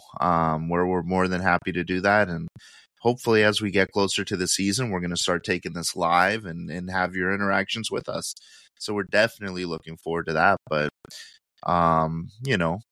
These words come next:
we got a lot of stuff to jump into this week, a lot of great stuff going on. Um, and, you know, some, some interesting topics to talk about that, that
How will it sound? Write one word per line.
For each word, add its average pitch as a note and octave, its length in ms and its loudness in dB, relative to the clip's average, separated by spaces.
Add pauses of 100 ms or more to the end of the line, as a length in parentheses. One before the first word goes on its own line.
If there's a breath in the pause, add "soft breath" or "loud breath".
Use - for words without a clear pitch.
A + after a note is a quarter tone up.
(320)
we G#2 280 -8
got F#2 200 0
a E2+ 60 -2
lot E2+ 320 0
of F#2+ 100 -4
stuff F2+ 260 -4
to F#2+ 120 -16
jump F2 340 -4
into F2+ 360 -2
this F2 280 0
week, F#2 220 -4 (280)
a - 80 -16
lot E2 220 2
of F2 80 -4
great F2+ 260 0
stuff F2+ 340 2
going E2+ 300 -2
on. E2+ 380 0 (520 loud breath)
Um, D#2+ 680 2 (380)
and, C3 420 0
you C3 140 -6
know, A#2 180 -2
some, A2+ 240 -4 (320)
some A2 500 4
interesting A#2 480 0
topics E2 420 -2
to - 60 -4
talk D2+ 300 -2
about C2 300 -2 (280)
that, D2+ 220 0 (180)
that C#2+ 160 0